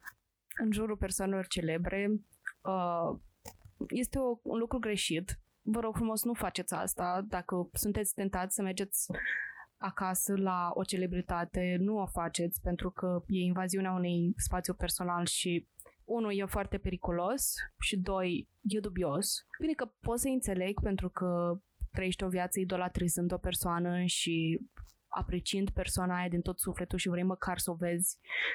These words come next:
în carne și oase odată și oarecum cea mai mare șansă a ta ar fi să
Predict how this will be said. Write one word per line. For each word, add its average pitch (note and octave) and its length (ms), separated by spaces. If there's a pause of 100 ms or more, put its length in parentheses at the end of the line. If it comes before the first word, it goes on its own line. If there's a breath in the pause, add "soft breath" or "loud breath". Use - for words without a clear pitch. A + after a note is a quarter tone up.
(120 loud breath)
în F3+ 120
carne F#3 280
și E3+ 200
oase E3 320
odată F3 580
și F#3+ 200
oarecum E3+ 500
cea F#3 140
mai F3+ 100
mare F3 200
șansă F3+ 360
a E3+ 60
ta F3 140
ar E3 200
fi F3 140
să E3 380